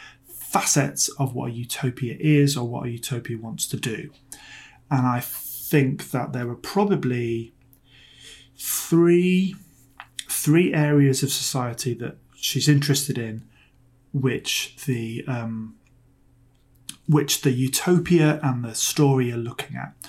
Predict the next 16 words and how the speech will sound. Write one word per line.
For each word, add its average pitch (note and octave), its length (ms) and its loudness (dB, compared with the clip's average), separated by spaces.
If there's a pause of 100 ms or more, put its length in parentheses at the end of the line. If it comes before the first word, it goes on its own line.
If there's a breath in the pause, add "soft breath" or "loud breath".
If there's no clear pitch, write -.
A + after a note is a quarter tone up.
(480 loud breath)
The C#3+ 100 -2
first G#3+ 320 2
one E3+ 80 6
of C#3 80 6
those, B2+ 240 0
Wikipedia D#3 520 4
calls B2 240 -6
social C#3 460 2
transformation, A#2 840 -6 (640 loud breath)
but C#3+ 120 4
I B2+ 140 2
suppose D#3 380 2
I D#3 140 4
kind E3+ 440 2
of B2 140 0
mean A#2+ 400 -2